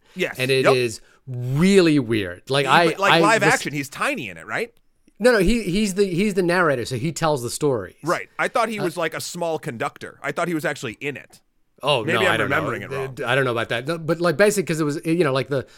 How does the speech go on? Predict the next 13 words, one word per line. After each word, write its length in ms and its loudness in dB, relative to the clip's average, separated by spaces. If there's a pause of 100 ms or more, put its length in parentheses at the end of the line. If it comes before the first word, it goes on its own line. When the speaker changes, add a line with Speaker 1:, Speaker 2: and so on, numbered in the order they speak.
Speaker 2:
the 80 -6
whole 160 4
show 220 2
is 100 2
a 60 -2
stop 300 0
motion 320 -4
show 500 0
Speaker 1:
Yeah. 180 -4 (220)
Speaker 2:
that 160 -4
they 220 2
would 220 -4
just, 300 -4